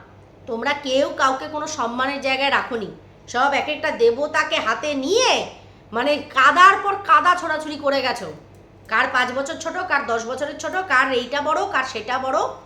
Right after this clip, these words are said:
এই আলোচনায় তোমরা মত্ত হয়েছিলে। সম্মানের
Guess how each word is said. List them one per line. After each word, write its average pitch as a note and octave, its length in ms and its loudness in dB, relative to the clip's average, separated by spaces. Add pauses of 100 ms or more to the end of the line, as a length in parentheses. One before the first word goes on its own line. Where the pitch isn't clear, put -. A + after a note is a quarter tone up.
(140)
এই B3 200 -4
আলোচনায় B3+ 440 -2
তোমরা C4 220 -6
মত্ত A3 300 -8
হয়েছিলে। G#3+ 460 -4 (400)
সম্মানের A#3 540 -6